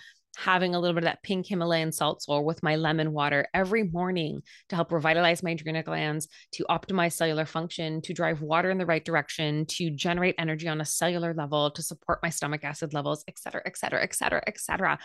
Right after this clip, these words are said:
I love, love, love this practice. And I hope that this was helpful and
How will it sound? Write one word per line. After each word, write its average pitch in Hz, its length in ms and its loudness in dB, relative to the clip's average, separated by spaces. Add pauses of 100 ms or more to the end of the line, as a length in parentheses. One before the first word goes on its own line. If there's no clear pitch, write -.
(280)
I 170 40 2
love, 180 260 4
love, 160 240 4
love 170 440 2
this 165 200 -4
practice. 139 600 -2 (420)
And 160 760 6 (580)
I 185 140 4
hope 170 340 2
that 165 460 2
this 165 240 0
was 156 280 -2
helpful 151 500 2 (480)
and 151 800 0